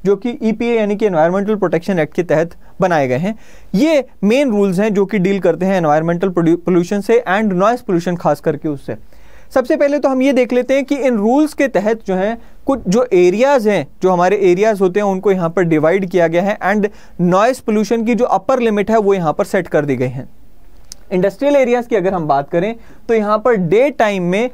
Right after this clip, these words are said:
मैक्सिमम जो नॉइज प्रोड्यूस हो सकती है वो है सेवेंटी फ़ाइव डेसिबल्स and नाइट टाइम में मैक्सिमम जो नॉइज प्रोड्यूस हो सकती है वो है सेवेंटी डेसिबल्स। कमर्शियल एरियाज में यही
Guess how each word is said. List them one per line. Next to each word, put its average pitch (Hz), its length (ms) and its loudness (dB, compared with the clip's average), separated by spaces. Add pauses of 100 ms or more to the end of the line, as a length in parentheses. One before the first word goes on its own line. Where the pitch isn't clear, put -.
(220)
मैक्सिमम 302 600 0
जो 240 120 0
नॉइज 220 280 0
प्रोड्यूस 220 360 0
हो 208 80 2
सकती 196 260 -6
है 226 60 2
वो 226 100 2
है 233 100 0
सेवेंटी 208 380 -4
फ़ाइव 190 300 2
डेसिबल्स 165 520 -2 (340)
and 196 200 0
नाइट 180 360 0 (120)
टाइम 202 240 0
में 214 240 -2 (240)
मैक्सिमम 254 500 0
जो 202 120 2
नॉइज 196 260 0
प्रोड्यूस 196 300 0
हो 185 80 2
सकती 185 320 -4
है 226 200 0 (240)
वो 175 100 2
है 214 140 0
सेवेंटी 185 480 0
डेसिबल्स। 135 400 -2 (320)
कमर्शियल 196 420 0
एरियाज 226 340 2
में 233 140 0
यही 220 400 0